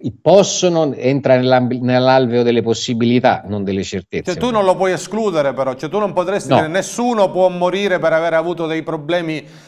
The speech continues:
Speaker 2: di, di cattiva guarigione da una miocardite, non si può escludere.
Speaker 1: No, non è che non si può escludere, cioè,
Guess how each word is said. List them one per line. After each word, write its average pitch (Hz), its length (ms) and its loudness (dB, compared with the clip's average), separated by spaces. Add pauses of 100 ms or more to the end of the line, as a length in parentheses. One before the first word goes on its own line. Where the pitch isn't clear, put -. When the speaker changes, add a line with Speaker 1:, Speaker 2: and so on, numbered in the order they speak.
(120)
Speaker 2:
di, 170 460 -2
di 160 380 -2
cattiva 175 500 0
guarigione 160 460 -2
da 156 80 0
una 151 140 -2
miocardite, 139 640 -4
non 139 160 -8
si 151 140 -10
può 175 180 0
escludere. 110 480 -12 (840)
Speaker 1:
No, - 120 0
non 143 120 6
è 190 60 6
che 151 80 4
non 120 100 2
si - 80 -8
può 120 100 0
escludere, 101 560 0
cioè, 98 160 -2